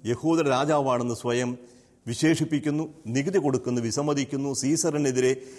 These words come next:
കലാപത്തിന്, ആ, വഴിമരുന്നിടുന്നു എന്നൊക്കെയുള്ള ആരോപണങ്ങളാണ് സുവിശേഷങ്ങൾ തന്നെ നമുക്ക് കാണിച്ചു തരുന്നത്. ഇരുവശത്തും രണ്ട് കള്ളന്മാരെന്ന് പറയുന്ന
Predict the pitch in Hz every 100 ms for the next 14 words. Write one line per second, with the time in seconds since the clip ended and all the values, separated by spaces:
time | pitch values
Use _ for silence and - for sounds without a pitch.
0 | - - 123 135 165 170 165 147 - -
1 | 113 110 110 127 156 139 120 113 117 -
2 | 123 123 120 117 120 117 - 123 139 131
3 | 117 95 92 127 117 127 123 127 123 135
4 | 131 113 110 110 113 - - - 113 104
5 | 92 80 82 _ _ _ - - - -
6 | 147 202 185 175 175 170 143 147 160 165
7 | - 127 123 165 160 147 143 131 127 127